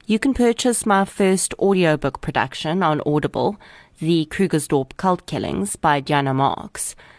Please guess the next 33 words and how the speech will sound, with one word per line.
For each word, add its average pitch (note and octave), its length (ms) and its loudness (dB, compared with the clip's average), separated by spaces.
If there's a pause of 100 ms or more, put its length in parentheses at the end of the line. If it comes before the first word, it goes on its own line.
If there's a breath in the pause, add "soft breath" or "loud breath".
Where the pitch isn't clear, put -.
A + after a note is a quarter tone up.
(720 soft breath)
And A3 220 2
you A#3 40 2
can G#3+ 140 -2
also C4 460 2
purchase C#3+ 720 -2
your F#3+ 180 4
health F#3+ 300 0
and G3 120 4
beauty F3+ 440 0
needs C#3+ 400 -4
by F3+ 240 2
going E3 360 2
to G3 120 -6
King E3 340 0
Online D3 720 0 (360 loud breath)
and G#3 220 4
using G#3+ 400 4
the G3+ 80 0
discount D#3 580 0
code C#3 440 2 (100)
T G3 240 -2
C G3 400 0
S - 180 -2
A C3+ 240 -2
ten B2+ 460 -2
at C3+ 180 -2
checkout. - 680 -4 (580 soft breath)
You F3+ 140 0
get D3 180 2
a C#3+ 60 -4
ten C#3+ 260 -2
percent C3+ 360 -2
discount C#3+ 680 -2